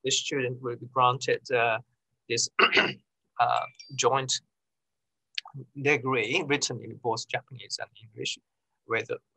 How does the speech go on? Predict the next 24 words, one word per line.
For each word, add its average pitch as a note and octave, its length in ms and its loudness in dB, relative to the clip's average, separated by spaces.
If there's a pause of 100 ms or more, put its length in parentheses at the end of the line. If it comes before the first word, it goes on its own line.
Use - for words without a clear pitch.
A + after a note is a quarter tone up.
uh, A2+ 240 0
logo B2 540 4
from A#2 260 0
both A2 320 -4 (400)
university. - 560 -6 (1700)
And C3+ 100 -6
then C#3+ 140 0
the C#3+ 80 2
student, D#3 520 4
uh, B2+ 360 6
uh, B2 260 4
academic, C3 400 0 (720)
uh, A2+ 220 6
progressions B2+ 840 2
is A#2 200 -12
being A#2+ 380 -6 (400)
closely D3 380 8
supervised B2 800 0 (320)
and B2 120 -2 (100)
monitored B2 420 -4 (120)
by A2+ 240 2
this A#2+ 160 -2 (100)
joint A2+ 260 -2 (140)
academic D3 380 -2